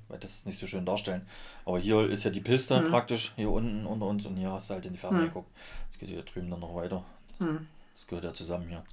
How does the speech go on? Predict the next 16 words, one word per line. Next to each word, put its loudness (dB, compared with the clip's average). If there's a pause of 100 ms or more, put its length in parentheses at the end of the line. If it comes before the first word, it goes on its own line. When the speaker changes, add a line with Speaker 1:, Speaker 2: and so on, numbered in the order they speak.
Speaker 2:
Okay. -2 (1400)
Speaker 1:
Und -10
das -2
ist, -6
Speaker 2:
Hast -4
Speaker 1:
also 0
Speaker 2:
du -2
Speaker 1:
es -2
ist 0
Speaker 2:
zugemacht 6
komplett, 4
wenn 8
ich 4
das, -4
also 0
geschlossen? 6